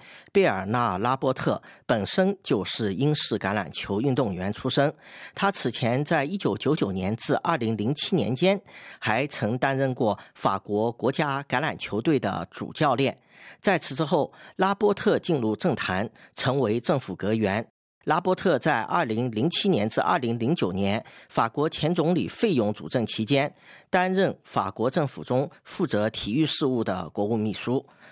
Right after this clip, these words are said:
从二零一一年起，拉波特出任法国土伦橄榄球队教练，并带领着这支法国橄榄球队摘取了欧洲杯的三连冠。此外，拉波特也给法国媒体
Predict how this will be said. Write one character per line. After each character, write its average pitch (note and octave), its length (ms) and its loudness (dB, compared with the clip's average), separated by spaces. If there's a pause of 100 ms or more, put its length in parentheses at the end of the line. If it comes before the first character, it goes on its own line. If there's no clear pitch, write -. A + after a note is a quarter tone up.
(220)
从 D#3+ 380 0
二 G#3+ 180 2
零 C#3+ 340 -2 (100)
一 G3+ 200 -6
一 A3 60 4
年 B2+ 260 4
起， - 320 -6 (220)
拉 E3 160 2
波 E3+ 120 0
特 B2 360 0
出 - 200 -2
任 E3 300 2
法 - 260 -2
国 G#2 340 -2
土 - 200 -8
伦 G#2 300 2
橄 C3+ 160 -2
榄 D3 160 -2
球 - 280 -8
队 B2 220 2
教 C#3 240 2
练， C3 240 0 (380)
并 F#3 180 4
带 G#3 220 2
领 A#2+ 180 0
着 A#2 140 0
这 F3 160 -2
支 D#3 280 0
法 F#2+ 280 -4
国 A#2 260 0
橄 C#3 140 0
榄 E3 160 -2
球 - 200 -10
队 D#3 220 0 (260)
摘 F3+ 220 2
取 - 220 -6
了 F#2+ 340 -2
欧 D#3 160 2
洲 E3 180 4
杯 D#3 240 0
的 A2 440 -4
三 C#3+ 280 -2
连 F#2+ 180 -6
冠。 A#2+ 220 2 (520)
此 - 160 -2
外， C3 340 0
拉 C3+ 160 -2
波 D3 160 0
特 A#2 300 0
也 G#2+ 200 -2
给 G2 240 -2
法 F#2 220 -6
国 A#2+ 180 -2
媒 B2 240 0
体 - 320 -8